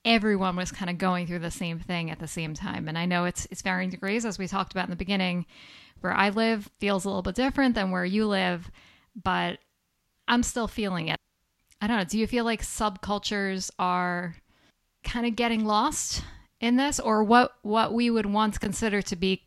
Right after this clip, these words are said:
cultures, do you feel like is, is getting watered down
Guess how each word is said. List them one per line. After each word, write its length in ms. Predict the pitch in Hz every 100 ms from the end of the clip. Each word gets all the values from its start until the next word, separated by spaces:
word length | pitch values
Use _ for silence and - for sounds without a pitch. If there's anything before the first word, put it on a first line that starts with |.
| -
cultures, 840 | 202 185 - 175 180 240 - - - _
do 100 | 190
you 80 | 190
feel 200 | 202 190
like 180 | 185 185
is, 160 | 160 _ _ _ _ _ -
is 160 | 180
getting 340 | 190 180 175 180
watered 340 | 180 175 170
down 540 | 185 170 185 - 170